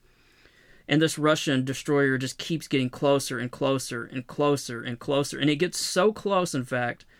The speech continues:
the Seventh Fleet issued a statement saying it was, quote, "unsafe and unprofessional."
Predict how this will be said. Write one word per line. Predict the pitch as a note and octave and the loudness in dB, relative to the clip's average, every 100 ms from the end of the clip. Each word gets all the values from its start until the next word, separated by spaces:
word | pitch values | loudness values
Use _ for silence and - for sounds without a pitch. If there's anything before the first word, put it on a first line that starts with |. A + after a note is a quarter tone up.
| - | -10
the | - | -4
Seventh | - G#3 G3 F3 | 2 2 2 -8
Fleet | - E3+ D#3+ - | -2 -2 -2 -2
issued | D3 C#3 C3+ | -2 0 -4
a | |
statement | C3 - C3 C3 B2+ | -4 -2 -2 -2 -4
saying | - B2+ | -2 -2
it | B2+ | -2
was, | B2+ - | -4 -4
quote, | C#3 B2+ - | -4 -4 -2
"unsafe | C3+ C3 C#3 C3 C3 | -2 0 -2 -2 -4
and | C3 | -6
unprofessional." | C3+ C3 C#3 B2 B2+ B2 B2 | -2 -4 -4 -4 -2 -2 -8